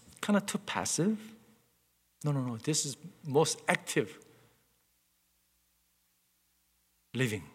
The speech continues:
I would say most active living. When you try to do anything on your own, eventually you get frustrated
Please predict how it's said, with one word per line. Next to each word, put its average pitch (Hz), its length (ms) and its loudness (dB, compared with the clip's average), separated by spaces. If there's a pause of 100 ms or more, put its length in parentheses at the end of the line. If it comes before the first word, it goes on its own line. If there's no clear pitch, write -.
(540)
I 120 80 2
would 110 100 -4
say - 120 -6
most 113 320 -2
active - 340 -6
living. 117 400 -8 (480)
When 156 160 10
you 220 80 12
try 233 300 8
to 226 100 6
do 208 160 2
anything 214 340 8
on 180 140 4
your 165 180 4
own, 156 240 0 (360)
eventually 165 800 6 (520)
you 135 120 0
get 139 180 4
frustrated 123 720 2